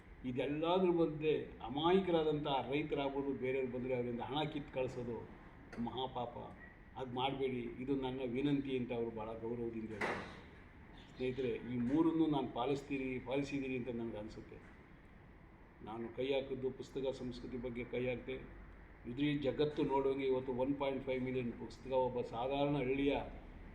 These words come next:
ಮಗ ಮಾಡಿದ್ದಾನೆ ಅಂದರೆ ಅದು ಏನು ಯಾವುದೇ ಹೆಚ್ಚುಗಾರಿಕೆ ಅಲ್ಲ, ಯಾವ ಕಷ್ಟ ಇದೆ. ತನ್ನ ಸ್ವಂತ ದುಡ್ಡು ಹಾಕ್ಕೊಂಡು ಬಂದವ್ರ ಹತ್ರ ಯಾವುದೇ ಹಣ ಕಾಸಕ್ಕೆ ಅವ್ರಿಗೆ ಬೇಡಿಕೆ ಇಲ್ದೇನೆ ಅವರ ಗೌರವದಿಂದ ನಡೆಸ್ಕೊಂಡು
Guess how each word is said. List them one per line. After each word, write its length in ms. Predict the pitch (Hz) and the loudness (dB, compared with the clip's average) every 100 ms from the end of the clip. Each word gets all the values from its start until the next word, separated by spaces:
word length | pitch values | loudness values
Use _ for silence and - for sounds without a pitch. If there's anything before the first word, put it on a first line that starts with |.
| 113 | -8
ಮಗ 140 | 123 139 | -4 0
ಮಾಡಿದ್ದಾನೆ 440 | 123 131 127 127 | 0 0 0 0
ಅಂದರೆ 220 | 120 120 113 | -2 -2 -2
ಅದು 180 | 117 104 104 - - - - - 117 | -4 -8 -10 -14 -16 -16 -16 -10 -4
ಏನು 120 | 131 | -2
ಯಾವುದೇ 260 | 123 120 135 | 0 -2 -2
ಹೆಚ್ಚುಗಾರಿಕೆ 540 | 117 - 127 120 110 | -2 -2 0 0 -2
ಅಲ್ಲ, 140 | 117 110 113 - - - | -4 -4 -8 -12 -14 -12
ಯಾವ 120 | - - - | -10 -10 -10
ಕಷ್ಟ 220 | - 143 | -8 -6
ಇದೆ. 320 | 127 107 101 - - - - - | -6 -6 -12 -16 -18 -18 -20 -12
ತನ್ನ 200 | 120 127 | -6 -6
ಸ್ವಂತ 320 | 117 120 139 139 | -6 -6 -4 -4
ದುಡ್ಡು 340 | 117 123 135 | -4 -2 0
ಹಾಕ್ಕೊಂಡು 580 | 135 131 120 117 - - - - - 110 | -2 -2 -4 -4 -8 -14 -18 -18 -8 -2
ಬಂದವ್ರ 280 | 139 143 135 | 2 4 4
ಹತ್ರ 180 | 131 131 | 2 0
ಯಾವುದೇ 260 | 120 131 | 0 0
ಹಣ 180 | 113 123 139 - | 0 0 -2 0
ಕಾಸಕ್ಕೆ 480 | 127 123 120 131 123 | -2 -4 -4 0 0
ಅವ್ರಿಗೆ 260 | 120 117 | -2 -4
ಬೇಡಿಕೆ 420 | 107 127 139 139 | -2 2 2 2
ಇಲ್ದೇನೆ 460 | 139 123 123 117 - - - - - - | 0 0 -2 -6 -10 -14 -18 -18 -10 -4
ಅವರ 140 | 123 | 0
ಗೌರವದಿಂದ 640 | 117 120 135 147 139 139 131 | 0 2 4 6 6 4 0
ನಡೆಸ್ಕೊಂಡು 720 | 113 - 127 120 110 - | -4 -6 -6 -4 -6 -10